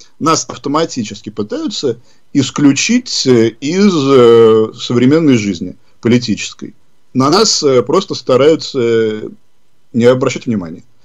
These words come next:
А если обращать, то как на агрессивную силу. И почему я сказал, что здесь мы с вами уже точно единое целое,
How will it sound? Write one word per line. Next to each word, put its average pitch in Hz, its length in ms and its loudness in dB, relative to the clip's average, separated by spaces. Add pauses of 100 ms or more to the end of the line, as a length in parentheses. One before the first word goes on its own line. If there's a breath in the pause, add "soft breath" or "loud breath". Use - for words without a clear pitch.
(260 soft breath)
А 135 100 0
если 147 260 2
обращать, 175 500 0
то 127 100 -12
как - 160 -12
на 131 100 -2
агрессивную 123 580 -4
силу. - 300 -16 (460 loud breath)
И 175 560 4
почему 180 360 -2
я 123 140 4
сказал, 135 380 0
что - 220 -6
здесь 117 320 -4
мы 120 120 -2
с - 100 -10
вами 110 240 0
уже 113 200 -2
точно 107 420 -2
единое 113 500 2
целое, 165 480 2